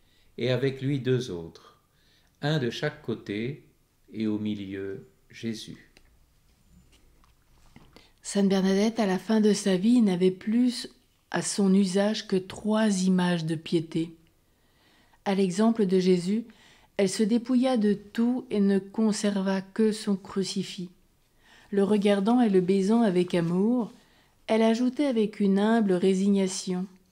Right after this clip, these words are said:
Speaker 2: Je suis comme lui. » Dans ses peines physiques ainsi que dans ses peines intérieures, les plus terribles, elle étendait les bras en croix comme Jésus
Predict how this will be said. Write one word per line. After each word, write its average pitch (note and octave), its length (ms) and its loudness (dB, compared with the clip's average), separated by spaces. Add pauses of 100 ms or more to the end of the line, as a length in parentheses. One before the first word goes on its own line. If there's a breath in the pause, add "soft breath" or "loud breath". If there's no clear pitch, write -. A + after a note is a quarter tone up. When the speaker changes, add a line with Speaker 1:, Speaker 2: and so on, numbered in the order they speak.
(880)
Speaker 2:
Je G3+ 140 0
suis A3+ 280 -2
comme B3 240 2
lui. » F3 320 -2 (1200 soft breath)
Dans F#3+ 160 2
ses G3+ 200 2
peines B3 360 2
physiques G#3+ 600 -2 (200)
ainsi F3+ 320 -2
que G#3 100 0
dans F3+ 160 2
ses F3+ 180 -2
peines G3+ 480 2
intérieures, F#3 720 -2 (680)
les F#3 180 2
plus G#3 360 -2
terribles, F#3 640 0 (920)
elle G#3 180 2
étendait B3+ 460 2
les G#3+ 140 2
bras G3 320 -2
en F3 180 -2
croix G3+ 420 0
comme F#3+ 300 0
Jésus F#3+ 640 -2